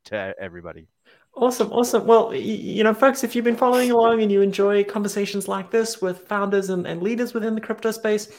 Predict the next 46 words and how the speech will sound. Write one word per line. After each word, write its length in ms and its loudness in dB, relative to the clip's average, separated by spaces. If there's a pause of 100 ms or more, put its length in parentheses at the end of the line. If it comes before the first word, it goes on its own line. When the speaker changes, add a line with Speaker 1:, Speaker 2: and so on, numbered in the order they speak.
(200)
Speaker 2:
please 200 0
do 100 2
all 60 0
the 140 2
YouTube 300 -2
things, 240 0
like, 220 -4
subscribe, 500 -2
share, 380 0
all 140 0
those 200 0
things. 240 -2 (260)
Uh, 160 -2
very 200 6
much 180 -2
appreciate 500 -6
you 220 -2
for 120 -8
that. 240 -4 (300)
Um, 320 0 (100)
Jared 320 4
and 80 -2
Kevin, 280 0
it 140 -4
was, 200 2 (120)
uh, 40 -2
wonderful 580 0
to 80 -10
spend 260 -6
some 140 -12
time 220 -8
with 160 -8
you 180 -4
and, 160 -6
and 160 -8
to 120 -8
learn 360 0
more 120 0
about 220 -4
your 80 -18
project. 300 -4
Good 120 0
luck 220 -2
for 80 -6
the 120 -2
eleventh, 320 -2